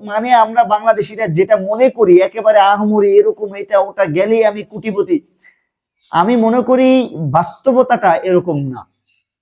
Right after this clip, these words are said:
ইতালি বা স্পেন বা পর্তুগাল, যেই দেশের ক্ষেত্রেই বলেন না কেন, ইউরোপ কান্ট্রির, আপনি যে ইতালিতে এসে কোটিপতি হয়ে যাবেন দুই, চার, পাঁচ বছরে, এরকমটা কিন্তু না, কখনোই না।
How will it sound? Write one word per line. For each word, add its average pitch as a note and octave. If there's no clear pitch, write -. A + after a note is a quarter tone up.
ইতালি E3
বা D3+
স্পেন D#3+
বা D#3
পর্তুগাল, D3+
যেই D#3+
দেশের E3+
ক্ষেত্রেই F3
বলেন G3
না B3
কেন, F#3+
ইউরোপ E3+
কান্ট্রির, D3+
আপনি E3
যে A3+
ইতালিতে A3
এসে G#3+
কোটিপতি B3
হয়ে A#3
যাবেন F#3
দুই, F#3
চার, G#3+
পাঁচ G3
বছরে, F3+
এরকমটা F3+
কিন্তু D#3+
না, C3
কখনোই A#3
না। D3+